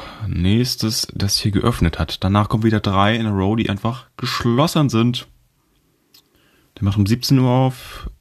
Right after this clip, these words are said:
um, ja, auch siebzehn Uhr hier und achtzehn Uhr. Ja, okay.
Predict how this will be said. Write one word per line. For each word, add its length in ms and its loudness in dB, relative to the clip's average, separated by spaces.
um, 540 0
ja, 80 -2
auch 100 0
siebzehn 400 0
Uhr 100 4
hier 200 0
und 180 -6
achtzehn 340 -2
Uhr. 60 0
Ja, 200 0
okay. 340 -2